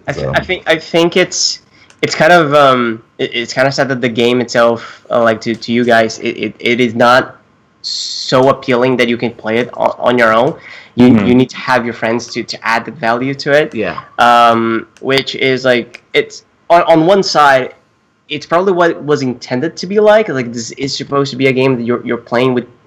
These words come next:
Speaker 1: with other people,
Speaker 2: Mm-hmm.
Speaker 1: uh, rather than trying to be the individual best player.
Speaker 2: Yeah.
Speaker 1: You're trying to be a best team.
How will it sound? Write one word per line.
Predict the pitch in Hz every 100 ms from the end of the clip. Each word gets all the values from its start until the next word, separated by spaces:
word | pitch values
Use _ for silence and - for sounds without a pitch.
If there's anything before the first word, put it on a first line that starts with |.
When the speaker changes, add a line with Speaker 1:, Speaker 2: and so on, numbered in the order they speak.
| -
Speaker 1:
with | 117 -
other | 127 123
people, | 117 117 117 147 185 _ _
Speaker 2:
Mm-hmm. | 123 110 95
Speaker 1:
uh, | 120 123 120
rather | 123 127
than | 123
trying | 123 - 127 127
to | 127
be | 113 120 120 117
the | 110 -
individual | 123 123 117 131 117 117 113
best | 104 107 - -
player. | 98 101 127 185 - _ _ -
Speaker 2:
Yeah. | 98 90
Speaker 1:
You're | 85
trying | 127
to | 120
be | 117
a |
best | 107 113 107 -
team. | 175 123 104